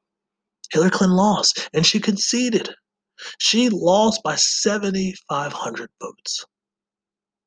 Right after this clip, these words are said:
Donald Trump has lost by seven million. She conceded. She didn't like it, but guess what? She got up, she smiled, and she did what she had to do. Because the presidency is bigger than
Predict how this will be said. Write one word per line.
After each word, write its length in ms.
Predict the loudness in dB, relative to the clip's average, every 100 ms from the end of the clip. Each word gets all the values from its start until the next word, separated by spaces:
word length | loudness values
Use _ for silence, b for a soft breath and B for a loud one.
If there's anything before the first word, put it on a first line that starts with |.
| _ _ _ _ _ _ _ _
Donald 240 | -4 -2 -2
Trump 260 | -4 -6
has 100 | -6
lost 260 | -6 -6 -8
by 80 | -8
seven 400 | -6 -6 -10 -16 -14
million. 360 | -12 -12 -16 -20 _ _ _ _ _ _ _ _ _ _ _ -8
She 180 | 0 0
conceded. 720 | 2 -2 -2 -2 -2 -6 -12 -14 B
She 140 | 0 4
didn't 240 | 4 2
like 300 | 0 -4 -6
it, 80 | -12 -12
but 140 | -10
guess 220 | -6 -6 -4
what? 220 | -4 0
She 180 | -2 -2
got 280 | -4 -4 -4
up, 180 | -4
she 160 | -4 -2
smiled, 440 | -2 0 -4 -4
and 100 | -4
she 180 | -6 -6 -8
did 220 | -8 -8
what 120 | -2
she 140 | -2
had 240 | -4 -12 -14
to 100 | -10
do. 240 | -10 -10 -18 _ _ _ _ _ _ _ _
Because 360 | -4 -2 -4 -4
the 100 | -4
presidency 720 | 0 0 0 -2 -2 -2 -2
is 140 | -6
bigger 340 | -4 -4 -2 -4
than 220 | -6